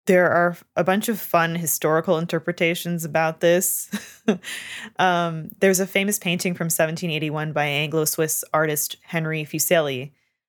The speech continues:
um, of a woman in deep sleep with a furry, ape-like incubus creature perched on her chest.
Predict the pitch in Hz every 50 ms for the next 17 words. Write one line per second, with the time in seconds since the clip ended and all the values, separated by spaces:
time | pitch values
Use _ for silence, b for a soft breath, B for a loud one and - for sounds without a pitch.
0 | _ _ _ - - 170 165 156 151 147 - - - 139 160 156 143 147 170 185
1 | 185 190 190 180 139 160 156 139 - 165 180 180 - - - - 160 151 156 -
2 | _ _ _ _ _ _ _ _ _ - - 151 151 151 147 - - - - 143
3 | - - - - 185 185 185 185 185 180 180 175 165 160 160 165 - _ _ _
4 | _ _ _ - 165 170 175 175 - 170 160 165 165 156 160 - - - 160 175
5 | 185 - - 202 - 175 180 - - - - 170 170 170 - 180 170 170 170 -
6 | - - 170 170 175 - - 170 160 170 175 165 151 - - - 151 151 170 175
7 | - - - -